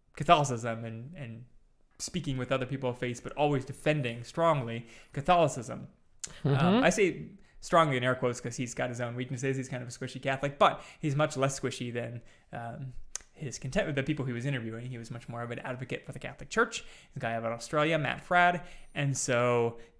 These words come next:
Speaker 1: that collaboration was the most friendly of the ones that, that Cameron Pertuzzi had done to that point, and they continued to talk.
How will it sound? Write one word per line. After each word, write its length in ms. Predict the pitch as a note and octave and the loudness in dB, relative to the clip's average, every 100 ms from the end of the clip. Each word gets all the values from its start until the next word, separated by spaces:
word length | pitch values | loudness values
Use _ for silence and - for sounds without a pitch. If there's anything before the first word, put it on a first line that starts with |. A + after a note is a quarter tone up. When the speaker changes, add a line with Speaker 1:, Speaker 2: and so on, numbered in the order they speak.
| _ E3 | _ -2
Speaker 1:
that 440 | D3 C#3+ - - - - | 4 4 4 -2 -16 -12
collaboration 880 | C#3+ C3 C3 B2+ F3+ G#3 - C#3 B2+ | -8 -4 -2 2 2 2 0 -2 0
was 300 | B2+ B2 B2 | -2 -2 -6
the 120 | B2 | -4
most 380 | B2 B2 B2 - | -2 -2 -4 -12
friendly 680 | - B2 B2 C3 F3+ B3 | -8 -4 -4 -4 -4 -4
of 200 | - F#3+ | -4 -4
the 100 | G3 | 0
ones 340 | F#3+ F#3+ G3+ G3 | 2 2 0 -2
that, 280 | E3+ E3+ E3+ | -4 -4 -4
that 260 | D3+ C#3+ | -2 -2
Cameron 260 | D3+ C#3 C3 | -2 -2 -2
Pertuzzi 400 | C#3 C#3+ C3 A#2 C#3 - | -6 -6 -4 -6 -8 -12
had 240 | C3+ C3+ | -12 -6
done 480 | B2+ A#2+ E3+ G3+ - - | -2 0 0 -4 -8 -6
to 500 | C#3+ C#3 C#3 C#3+ - - | -2 0 0 -4 -8 -8
that 260 | D3 B2+ C#3+ | -4 -4 -2
point, 360 | E3+ G3+ A#3 - - - D3 | -2 -2 -6 -16 -20 -10 -2
and 120 | C#3+ | 0
they 100 | C#3+ | 0
continued 420 | D3 C3+ F#3 D3 | 0 -2 -2 -4
to 80 | B2+ | -6
talk. 480 | - - E3 C3+ | -4 0 0 -2